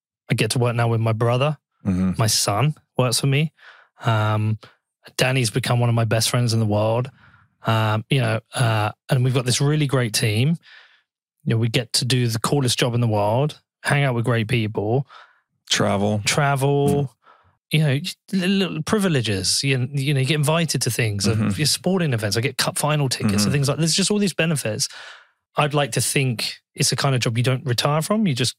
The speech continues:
Speaker 1: can do forever, right?
Speaker 2: Mm-hmm.
Speaker 1: And I just want longevity.
Speaker 2: Yeah.
Speaker 1: And so in my head, I'm like,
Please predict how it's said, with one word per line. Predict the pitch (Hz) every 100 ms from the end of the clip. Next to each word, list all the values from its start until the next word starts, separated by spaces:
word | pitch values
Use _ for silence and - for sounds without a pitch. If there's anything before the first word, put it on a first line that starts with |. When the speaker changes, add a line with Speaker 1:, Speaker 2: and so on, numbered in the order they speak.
| _ -
Speaker 1:
can | 107
do | 113
forever, | - 143 156 87
right? | 104 101 101
Speaker 2:
Mm-hmm. | 95 82 - - _ -
Speaker 1:
And | 139
I | 143
just | 143 139
want | 135 139
longevity. | 131 113 120 113 113 104 104 _ -
Speaker 2:
Yeah. | 202
Speaker 1:
And | -
so | - 143 131 139
in | 151
my | 151 151
head, | 120 - 190 120 117
I'm | 127
like, | 123 123